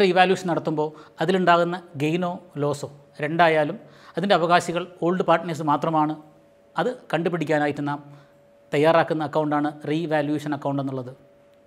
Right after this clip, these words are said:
നാം കഴിഞ്ഞ ദിവസം പറഞ്ഞിരുന്നു, ആറ് കാര്യങ്ങളാണ് അവിടെ പരമാവധി വരാൻ സാധ്യത. അസറ്റിൻ്റെ വാല്യൂ ഇൻക്രീസ് ചെയ്യുന്നത്, അസറ്റിൻ്റെ വാല്യൂ ഡിക്രീസ് ചെയ്യുന്നത്, അൺറെക്കോർഡഡ് അസറ്റ്,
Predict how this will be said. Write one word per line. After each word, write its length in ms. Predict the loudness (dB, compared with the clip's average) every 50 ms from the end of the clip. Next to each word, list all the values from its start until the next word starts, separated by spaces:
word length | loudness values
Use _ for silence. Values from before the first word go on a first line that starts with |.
| _ _ _ _ _ _ _ _ _ _ _ _ _ -2 0
നാം 120 | 0 0 0 -4 -12 -20 -20 -20 -20 _ 0
കഴിഞ്ഞ 160 | 0 2 2
ദിവസം 180 | 0 -2 0 0 0
പറഞ്ഞിരുന്നു, 360 | 2 2 0 -2 -2 -4 -6 -8 -12 -2 2 2
ആറ് 120 | 4 4 4 2
കാര്യങ്ങളാണ് 460 | 2 2 2 0 0 0 0 0 0 -2
അവിടെ 140 | -2 -4 -6 -6 -8 -8 -4
പരമാവധി 320 | -2 -2 0 0 0 0 0 0
വരാൻ 180 | 0 -2 -2 -2 -4
സാധ്യത. 320 | -6 -6 -4 -6 -6 -6 -8 -10 -12 -20 -20 -12 -6 -4 -4
അസറ്റിൻ്റെ 340 | -4 -4 -6 -4 -6 -2 0
വാല്യൂ 240 | 0 0 0 -2 -6 -8 -8 -8
ഇൻക്രീസ് 320 | -6 -4 -4 -4 -4 -6 -4 -4
ചെയ്യുന്നത്, 300 | -4 -2 -2 -4 -4 -6 -8 -8 -16 -20 -20 -20 -20 -20 -20 -8 -8
അസറ്റിൻ്റെ 320 | -6 -6 -4 -6 -2 -2 0 0
വാല്യൂ 240 | 0 0 0 -2 -6 -6 -6 -6
ഡിക്രീസ് 340 | -6 -4 -2 -4 -4 -4 -6 -4
ചെയ്യുന്നത്, 300 | -4 -4 -2 -4 -4 -4 -6 -8 -14 -18 -6 -4 -4
അൺറെക്കോർഡഡ് 680 | -4 -4 -10 -10 -8 -8 -8 -4 -4 -4 -4 -4 -8 -10 -10
അസറ്റ്, 300 | -8 -8 -10 -8 -8 -10